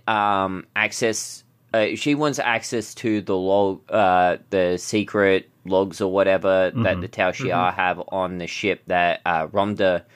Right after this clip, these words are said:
Speaker 1: um, was on before the Borg, uh, assimilated it. So she's like,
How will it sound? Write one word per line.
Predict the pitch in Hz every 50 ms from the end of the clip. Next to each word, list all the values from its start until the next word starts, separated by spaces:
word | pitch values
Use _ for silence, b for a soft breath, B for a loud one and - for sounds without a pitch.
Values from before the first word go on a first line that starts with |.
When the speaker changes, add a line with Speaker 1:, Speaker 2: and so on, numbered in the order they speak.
| b b b b b b b _
Speaker 1:
um, | 90 90 85 82 80 69 73 80 73 67 - _ _ _ _ _ _ _ _ _ _ _ _ _ _ - _ _ _
was | 98 107 104 - 107
on | 104 110 131 151 170 160 151 _ _ _ _
before | - 107 - - 107
the | 95 98
Borg, | 85 101 101 98 98 95 95 92 87 - - _ _ _ _ _ _ _
uh, | 82 87 82 80 82 73 - - _ _
assimilated | 92 - - 110 107 104 107 110 117 113 123 123
it. | 139 151 156 - _ _ _ _ _ _ _ _ _ b b b b b b b b b b _ _ _ _ _ _ _ _
So | - - - - 139 139 127 104 95 92 98 104 - - _ _ _ _ _ _ _ _ _ _ _ _ _ _
she's | - - - 127 110 -
like, | 120 107 101 - _